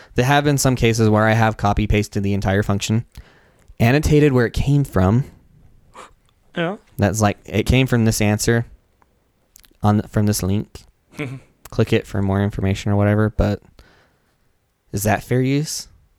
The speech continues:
Speaker 1: It, it, it would be fair use because there's no copyright on it, but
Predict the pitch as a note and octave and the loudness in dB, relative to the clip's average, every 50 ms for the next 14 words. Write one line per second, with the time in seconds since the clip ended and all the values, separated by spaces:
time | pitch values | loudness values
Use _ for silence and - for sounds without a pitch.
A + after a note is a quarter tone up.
0 | _ _ _ _ _ _ _ _ _ _ _ _ _ _ _ _ _ _ _ _ | _ _ _ _ _ _ _ _ _ _ _ _ _ _ _ _ _ _ _ _
1 | _ - G#2+ G#2+ - - A2+ A2+ - A2 A2 G#2+ G#2 G2 G2+ G2 - - G2+ G2 | _ -2 -2 -2 0 0 0 0 2 2 2 2 2 0 -2 -2 -2 0 0 0
2 | G2 G2 - - G#2+ - G#2 G2 F#2+ G2+ G2+ F#2+ - - - F#2+ - G2 G2 G2+ | 0 0 -2 -6 -6 -4 -2 -2 -2 -2 -4 -6 -6 -6 -6 -6 -6 -6 -6 -6
3 | G2 G2+ G2+ G2+ G2 - - - - - - | -4 -4 -4 -4 -4 -4 -4 -4 -4 -4 -6